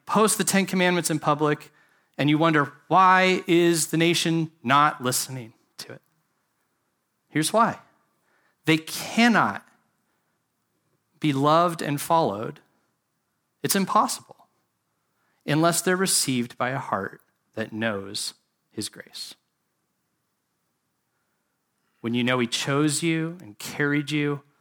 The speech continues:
then your heart says, "I want no other God before you," and you're able to be obedient. Okay, so that's what grace is. Now what grace does.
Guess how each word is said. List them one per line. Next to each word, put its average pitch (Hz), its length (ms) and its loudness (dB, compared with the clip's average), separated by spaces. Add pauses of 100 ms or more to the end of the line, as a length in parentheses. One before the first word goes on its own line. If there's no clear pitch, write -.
(360)
then 139 400 0
your 117 140 -2
heart 104 220 -2
says, 101 380 -6
"I 113 120 -2
want 110 300 -6
no 107 220 -6
other 104 240 -8
God - 360 -6 (760)
before 107 340 -10
you," 117 320 -14 (720)
and 107 80 -8
you're 101 140 -8
able 101 360 -8
to - 120 -12
be 101 160 -12
obedient. 95 480 -12 (1000)
Okay, 143 240 0
so 127 160 -4
that's 143 180 2
what 151 100 0
grace 147 280 2
is. 123 560 0 (800)
Now 127 140 2
what 139 160 0
grace 131 260 2
does. 101 500 -6